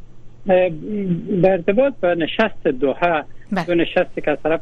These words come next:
Speaker 1: سازمان ملل متحد دایر شد، او هیچ ارتباط به نشست‌های آقای خلیلزاد در هجده ما در عقب درهای بسته با طالب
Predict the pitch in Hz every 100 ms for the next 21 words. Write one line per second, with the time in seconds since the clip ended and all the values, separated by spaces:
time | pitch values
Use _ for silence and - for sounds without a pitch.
0 | - 143 139 160 151 143 147 151 147 143
1 | - 147 190 165 160 160 - 170 175 208
2 | 226 254 - 175 - 165 175 165 160 147
3 | 143 - 151 - 170 160 135 147 143 -
4 | 156 147 139 135 156 151 - - - -
5 | - 143 143 131 156 147 151 143 139 -
6 | 139 143 - 143 131 131 123 147 135 139
7 | 135 - 151 135 131 135 123